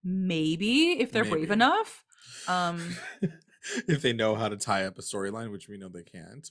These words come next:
Speaker 2: but
Speaker 1: Yeah.
Speaker 2: I don't know. Those are all really good questions, but it's true. It's like, we, we have seen this already, so I'm really interested to see what kind of originality they wanna bring to the finals.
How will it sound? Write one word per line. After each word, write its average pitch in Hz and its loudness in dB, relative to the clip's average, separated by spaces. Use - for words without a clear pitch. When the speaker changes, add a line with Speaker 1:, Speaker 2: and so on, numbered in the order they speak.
Speaker 2:
but - -8
Speaker 1:
Yeah. 175 -6
Speaker 2:
I 135 2
don't 175 2
know. 180 2
Those 117 -2
are 127 4
all 131 4
really 127 0
good 104 -4
questions, 98 -10
but 104 -8
it's 107 -6
true. 117 0
It's 101 -6
like, 104 -4
we, 110 -4
we 120 -4
have 139 -2
seen 110 -6
this 104 -10
already, 98 -4
so - -10
I'm 101 -10
really 110 -6
interested 107 -14
to 107 -12
see 110 -8
what 104 -4
kind 117 -2
of 110 -4
originality 104 -2
they 120 0
wanna 113 -4
bring 113 -6
to 117 -8
the 107 -6
finals. 175 -4